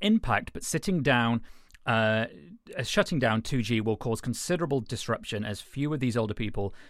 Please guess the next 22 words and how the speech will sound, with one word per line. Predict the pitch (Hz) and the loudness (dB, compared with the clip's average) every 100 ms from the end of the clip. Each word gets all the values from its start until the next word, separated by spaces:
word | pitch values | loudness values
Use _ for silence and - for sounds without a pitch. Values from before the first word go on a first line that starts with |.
| - | -16
will | - | -12
cope | 104 113 101 | -4 -4 -4
with | - 101 | -4 -2
modern | 104 98 101 | -2 -2 -2
smartphones, | - 143 147 139 143 139 | -2 -2 0 0 0 -2
and | 117 | -2
they | 107 | 0
really | 110 104 | 0 0
don't | 104 | -2
need | 107 101 | -2 -4
it | 107 | -2
either. | 131 123 104 | 0 2 0
They | - | -4
just | 104 - | -8 -8
need | 104 107 | -8 -8
basic | - - - - - | -8 -8 -10 -14 -8
voice | 104 98 - - | -6 -6 -8 -10
and | 104 95 | -6 -6
S | 92 - | -6 -4
M | 101 | -2
S." | 98 - - - - - - | -2 -6 -12 -16 -20 -20 -12
Um, | - 101 98 98 98 98 98 101 | -4 -2 0 0 -2 -2 -2 -4